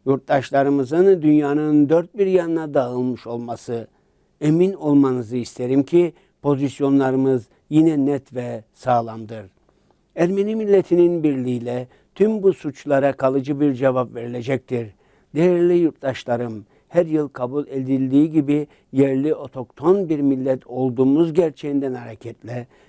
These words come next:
Ermeni milletine ve tüm vatandaşlarımıza haklarımız için başarı, irade ve cesaret, vatanseverlik ve iddialar sorununun adil bir şekilde çözülmesini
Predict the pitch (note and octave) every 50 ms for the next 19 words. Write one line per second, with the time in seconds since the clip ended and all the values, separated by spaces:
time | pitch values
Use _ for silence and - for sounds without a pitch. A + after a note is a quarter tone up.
0 | _ _ - C3 B2+ C3 C3 C3+ D3 E3 F3 E3+ E3 E3 D#3+ - - D#3 D#3 D#3+
1 | D3 D3+ C#3+ B2+ - _ _ _ _ - G#3 A3+ A#3 A3 F#3+ E3 D3+ - D3 C#3+
2 | C#3 C3+ C3+ B2+ A#2 - C#3 C3 C3 C3 B2+ A2+ A2 C3+ C#3+ C#3+ - - _ _
3 | _ - C3+ C3+ - C#3 D3+ C#3+ C#3 C#3+ D#3 E3 D#3 E3 E3 C3+ - D#3+ D3+ D3
4 | C3+ - _ _ _ - - B2+ B2+ - - B2+ B2+ B2+ C3+ C#3 C#3+ C3+ _ _
5 | _ _ - D3 C#3+ C#3+ C#3 C3+ C3+ B2+ C3 D#3 D#3 D3 C#3+ C3+ C3 B2+ A#2 C3
6 | C#3+ - - A#2 A2+ A2+ B2 C3 C3 _ _ _ _ _ - C#3 C#3 - D3+ D3+
7 | D3 - D#3+ D#3 D3 D#3 D3+ D#3 E3 F#3+ F#3+ F#3+ - E3 E3+ D#3 C#3+ B2+ _ _
8 | _ _ - D#3+ D3+ C3 - - D#3 D3+ C#3 C#3 D3 D#3+ F#3 G3 F3+ - - D#3+
9 | D#3 D3 C#3+ C#3+ C#3 C#3 D3 D3+ D3+ C#3+ C3+ C#3 C3 C3 B2 C#3+ F3+ F#3+ F3+ E3+
10 | F3+ E3 - - D3+ C#3+ C3+ D3+ D3 D3 D3 B2+ - D3 C#3+ B2+ D3+ D#3 D3 C#3
11 | C3 B2+ - B2 B2 B2 A#2+ G#2+